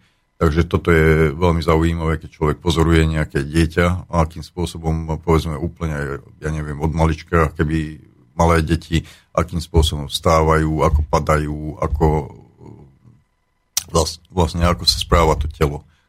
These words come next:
ktoré ešte není skazené týmto. Ako vravím, aj, e, v súčasnosti už tie veci, ktoré sú negatívne, sa posúvajú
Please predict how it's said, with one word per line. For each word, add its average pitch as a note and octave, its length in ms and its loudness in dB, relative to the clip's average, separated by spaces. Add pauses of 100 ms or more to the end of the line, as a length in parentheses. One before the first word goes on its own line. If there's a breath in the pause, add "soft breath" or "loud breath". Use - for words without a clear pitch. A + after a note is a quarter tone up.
ktoré F2 240 2
ešte E2 240 -8
není F2 240 0
skazené D#2 480 -2
týmto. - 480 -18 (240)
Ako E2+ 480 0
vravím, E2+ 400 2
aj, D#2 160 2
e, D#2 80 -6 (320)
v - 20 -12
súčasnosti E2+ 680 -6
už E2 320 -18 (560)
tie F2+ 160 6
veci, E2+ 720 0
ktoré E2 320 2
sú D#2+ 160 -10
negatívne, E2 560 -2
sa - 80 -10
posúvajú D#2+ 480 0